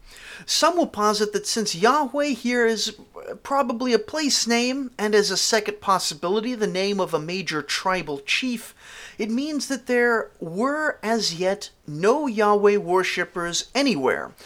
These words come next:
and that this tribe simply got confused later on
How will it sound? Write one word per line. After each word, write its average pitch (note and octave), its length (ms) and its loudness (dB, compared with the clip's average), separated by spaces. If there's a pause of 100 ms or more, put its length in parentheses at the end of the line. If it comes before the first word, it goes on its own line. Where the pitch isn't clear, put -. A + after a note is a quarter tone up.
(300)
and G#3+ 180 2
that B3 180 2
this F#3 380 -2
tribe F3 480 0
simply D4 420 -2
got A3+ 240 0
confused A3+ 760 -2
later G3+ 400 0
on D3+ 320 2